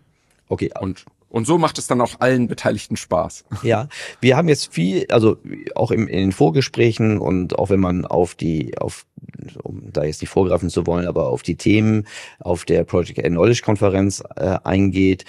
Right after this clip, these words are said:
Speaker 1: man sieht sehr, sehr deutlich, dass es, äh, vor fünf Jahren wäre es deutlich marketinglastiger gewesen. Heute ist es
Speaker 2: Ja.
Speaker 1: mehr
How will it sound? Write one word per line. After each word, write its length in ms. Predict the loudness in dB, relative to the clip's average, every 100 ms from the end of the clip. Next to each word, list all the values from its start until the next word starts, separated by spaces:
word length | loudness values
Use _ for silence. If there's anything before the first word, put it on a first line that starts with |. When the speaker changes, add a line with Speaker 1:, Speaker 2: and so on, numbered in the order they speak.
| -20 -8
Speaker 1:
man 160 | 0 2
sieht 300 | 4 2 0
sehr, 480 | -6 -10 0 4 6
sehr 140 | 4
deutlich, 640 | 4 4 4 4 2 0 -6 _ _
dass 260 | -2 -2 -2
es, 340 | -6 -8 -12
äh, 20 | -12 -12 -14 -18 -20
vor 300 | -20 -10 -6
fünf 180 | -2 2
Jahren 180 | 2 4
wäre 80 | 4
es 40 |
deutlich 300 | 2 0 -2
marketinglastiger 800 | -4 -2 0 0 0 -4 -6 -6
gewesen. 520 | -6 -8 -10 -12 -12
Heute 240 | -8 -4 -2
ist 180 | -2
es 180 | -4 -4
Speaker 2:
Ja. 100 | -4
Speaker 1:
mehr 380 | -2 -2 -4 -6